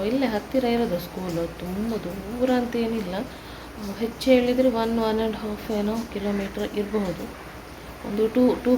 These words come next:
ಕಿಲೋಮೀಟರ್ ಅಷ್ಟು ಇರ್ಬೋದು. ಹ್ಮ್, ಹಾಗೆ ಇಲ್ಲೇ ಹತ್ತಿರ ಹಾಕಿದೆ ನಿಯರ್ ಬೈ. ಆಮ್,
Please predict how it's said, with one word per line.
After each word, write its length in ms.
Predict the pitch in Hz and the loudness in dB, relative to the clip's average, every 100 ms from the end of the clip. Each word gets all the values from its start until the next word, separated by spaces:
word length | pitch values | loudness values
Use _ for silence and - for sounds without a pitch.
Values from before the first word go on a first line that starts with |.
| 247 | 4
ಕಿಲೋಮೀಟರ್ 520 | 233 226 208 202 190 | 4 4 0 0 -4
ಅಷ್ಟು 140 | 190 202 | -4 -6
ಇರ್ಬೋದು. 340 | 190 - 170 - - - - - - - - - - - - - - - - 190 | -6 -6 -6 -8 -12 -14 -14 -14 -14 -14 -14 -14 -14 -14 -14 -14 -14 -14 -8 -4
ಹ್ಮ್, 260 | 180 180 175 180 - | -2 -2 -2 -8 -8
ಹಾಗೆ 160 | 180 185 196 | -6 -2 2
ಇಲ್ಲೇ 140 | 208 | 2
ಹತ್ತಿರ 240 | 202 202 208 208 | 2 0 0 0
ಹಾಕಿದೆ 320 | 202 196 175 | 0 -2 -2
ನಿಯರ್ 240 | 175 175 - | -2 -4 -4
ಬೈ. 100 | 165 196 - - - - - - - - - | -4 -4 -6 -12 -14 -14 -14 -14 -14 -12 -8
ಆಮ್, 400 | 170 180 160 170 | -6 -2 -2 -4